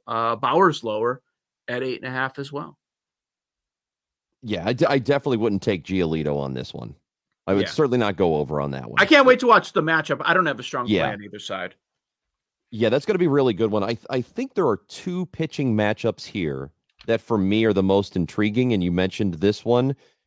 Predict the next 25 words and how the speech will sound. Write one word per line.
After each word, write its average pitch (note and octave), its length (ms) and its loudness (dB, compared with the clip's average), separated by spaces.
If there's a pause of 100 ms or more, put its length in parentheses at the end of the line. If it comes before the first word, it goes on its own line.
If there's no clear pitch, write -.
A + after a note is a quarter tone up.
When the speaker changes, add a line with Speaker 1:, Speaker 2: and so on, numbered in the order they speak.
(160)
Speaker 1:
Go D3 160 4
Speaker 2:
And C3 80 6
Speaker 1:
ahead. A#2 140 2
Speaker 2:
the A2+ 40 2
other C#3 140 0
one, C3+ 160 -4
the G#2 140 2
other E3 120 4
one E3+ 140 4
is C#3 100 2
Speaker 1:
Yeah. B2+ 120 2
Speaker 2:
the, - 180 0 (300)
is G2+ 120 -4
it G#2+ 80 2
Nationals G#2+ 440 -2
Cardinals A#2 400 2
for C3 140 -6
you? C3+ 180 0
Speaker 1:
Of D#3+ 140 2
course, F3 440 4
of D3+ 200 -8
Speaker 2:
Yeah. D#3 140 2
Speaker 1:
course, - 240 -12
yes. C3+ 240 -6
Speaker 2:
Yeah. A#2+ 240 2